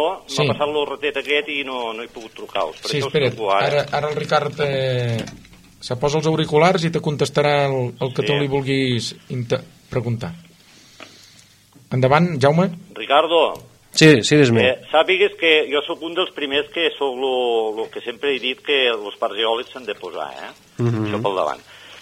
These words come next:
Speaker 2: Però jo llavors, eh, t'he de fer una pregunta, te-, te'n faré dos només, eh?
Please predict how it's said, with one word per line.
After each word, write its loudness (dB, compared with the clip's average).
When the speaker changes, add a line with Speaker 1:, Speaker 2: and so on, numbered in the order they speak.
Speaker 2:
Però 2
jo 8
llavors, 8
eh, 8
t'he 4
de 4
fer -6
una 0
pregunta, -2
te-, 0
te'n 4
faré 8
dos 2
només, -10
eh? -2